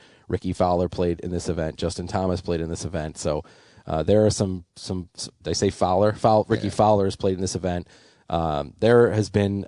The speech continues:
Speaker 1: a lot of players that you would recognize from the P G A Tour, um, that have gone on to go from the, you know, playing in the Porter Cup and, and going on to play in the P G A Tour. Which, so it's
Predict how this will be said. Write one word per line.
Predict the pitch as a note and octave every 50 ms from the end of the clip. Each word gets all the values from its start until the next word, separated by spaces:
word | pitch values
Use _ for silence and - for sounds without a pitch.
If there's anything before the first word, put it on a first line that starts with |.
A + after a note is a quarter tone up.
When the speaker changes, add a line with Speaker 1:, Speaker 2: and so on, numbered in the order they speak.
| _
Speaker 1:
a | - E2+
lot | F2 F#2+ F#2+ G2 G2 G2 - _ -
of | - F2 F2 F2 E2+ E2+ E2+ E2 -
players | - - G2+ F2+ F2 E2+ E2+ E2 D#2+ -
that | E2+ E2 - -
you | F#2 F#2 F2+
would | F2+ D#2+ -
recognize | F2 F2+ - F#2 E2 E2 D#2 D#2 -
from | F#2 D#2
the | D#2
P | - - F2+ F2
G | E2 E2 D2+ D#2+
A |
Tour, | D#2+ - - F#2+ F2+ E2 E2 D#2+ - - - - _ _ _ _ -
um, | - D#2 D2+ D2+ D2+ D2 D2 C#2+ C#2+ C#2+ - _ -
that | F2+ F2 D#2+
have | - F2 E2 D#2+ D#2+ D#2+ D2 - - - - _ _ E2+
gone | F2+ G2 G2+ F#2+ G2
on | G2 G2 F#2 F2+ E2+
to | - - F2+ E2+ E2+ E2+ D#2+ - - _ _ _ _ _ _ _ _ _ _ -
go | - G#2 G#2+
from | G2+ - A2+ G2
the, | G2 F2 - -
you | A#2+ G#2+
know, | E2+ -
playing | - - G#2+ G2 G2
in | F#2+
the | F#2
Porter | - - G2+ F#2 G#2
Cup | - G2 G2+ -
and, | D#2 D#2 D#2 -
and | - E2
going | D#2+ E2+ F2 E2+ E2
on | D#2+
to | D#2+ D#2+
play | - E2+
in | D#2
the | E2 D#2+
P | - F2
G | E2+ F2+ D#2+
A | D2+
Tour. | - - F#2 D#2
Which, | D2+ - -
so | - D#2+ E2+
it's | E2+ - - -